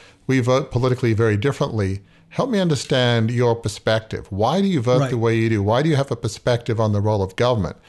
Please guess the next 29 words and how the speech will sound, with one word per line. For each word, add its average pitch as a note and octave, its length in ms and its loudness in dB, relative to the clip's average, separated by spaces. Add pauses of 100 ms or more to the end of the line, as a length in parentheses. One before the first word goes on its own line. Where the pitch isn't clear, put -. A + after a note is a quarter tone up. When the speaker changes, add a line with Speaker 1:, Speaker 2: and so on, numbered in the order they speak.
(180)
Speaker 1:
which - 160 -4
may A2+ 140 0
be G2 100 0
fundamentally D3+ 1080 0 (420)
different B2+ 340 0
than A2 100 0
me? F#2+ 100 2
Help A#3 220 -2
me E3+ 100 0
understand. A#2+ 840 -2 (640)
And A#2+ 120 2
that's E3 220 0
just - 300 -2 (460)
almost B2 600 0
never A2 300 2
happens. F#2+ 640 -4 (480)
So A#2 200 -2
ha-, - 280 -6
have D#3+ 240 0
a D3 80 0
di-, B2+ 360 0
and B2 260 0 (340)
if B2 180 -2
you E3+ 160 2
approach E3 400 -2
a D3+ 60 0
dialogue A2+ 640 0
with A2 240 -2
respect C3 640 -4